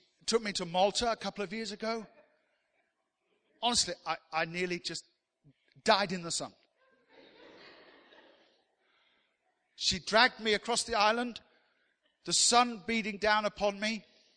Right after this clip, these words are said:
She would walk over there, like, as far as the back wall, and I walk here because this is where the shadows were. And I'm walking in the shadows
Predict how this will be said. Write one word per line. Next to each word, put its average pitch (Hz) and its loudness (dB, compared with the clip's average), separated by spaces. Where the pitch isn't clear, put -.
She 247 4
would 233 -2
walk 214 6
over 202 6
there, 202 6
like, 175 2
as 196 -6
far 202 6
as 175 0
the 170 -4
back 208 10
wall, 208 10
and 190 8
I 202 6
walk 196 6
here 202 2
because 180 -6
this 208 -4
is 180 -8
where 175 2
the 160 -4
shadows 180 4
were. 160 6
And 165 2
I'm 226 10
walking 233 10
in 208 4
the 202 4
shadows 202 8